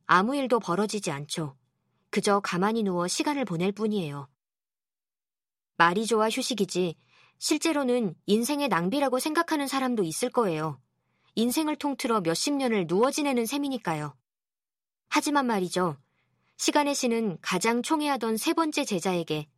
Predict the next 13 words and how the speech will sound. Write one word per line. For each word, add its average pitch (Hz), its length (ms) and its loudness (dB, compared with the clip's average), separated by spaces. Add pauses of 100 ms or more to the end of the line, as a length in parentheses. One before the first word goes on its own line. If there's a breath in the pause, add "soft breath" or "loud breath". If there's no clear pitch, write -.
잠든 202 360 0
시간을 277 320 0
맡겼어요. 151 680 -4 (760)
그리고 208 360 2
사람들이 254 500 0
자는 190 320 0
동안 180 440 -2
꿈을 311 240 0
꾸게 269 220 -2
하라고 226 320 -2
했죠. 151 380 -4 (520)
왜 190 140 4
그랬을까요? 190 800 -2